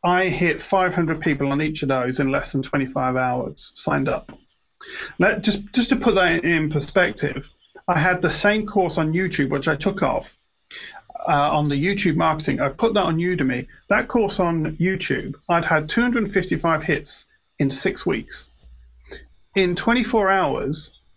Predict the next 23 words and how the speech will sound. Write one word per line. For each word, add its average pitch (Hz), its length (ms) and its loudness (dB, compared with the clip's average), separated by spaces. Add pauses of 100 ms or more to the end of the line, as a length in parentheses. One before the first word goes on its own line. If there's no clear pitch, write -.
(320)
I 175 200 2
got 175 340 0
over 151 560 0 (680)
five 160 400 0
hundred 143 280 0
hits. - 340 -2
Now, 170 80 4
you 196 140 0
could 262 140 2
say 196 240 4
that 175 140 2
I 170 100 2
put - 260 -2
some 160 140 0
coupons 156 440 0
out 151 180 2
there 147 140 2
and 147 180 0
I 156 120 4
had 170 300 0
some 147 160 0
unqualified 156 880 0
people, 151 400 -2